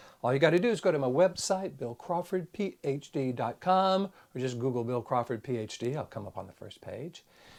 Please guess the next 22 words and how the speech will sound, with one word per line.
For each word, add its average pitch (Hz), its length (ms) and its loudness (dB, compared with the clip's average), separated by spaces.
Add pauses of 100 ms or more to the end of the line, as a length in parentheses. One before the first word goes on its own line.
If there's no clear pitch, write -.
(100)
Hit 196 200 -2
the 208 80 2
subscribe 190 680 2
button, 143 320 -2
put 165 240 -6
your 143 80 0
name 160 340 2
and 147 160 0
email 170 340 4
address, 123 360 0
and 143 120 -4
each 151 200 -4
week 165 180 0
I 139 60 0
will 135 100 -2
send 180 400 -2
you 131 240 2
one 127 160 0
of 117 60 -4
my 110 100 -2
favorite 175 300 0
quotes, - 480 -2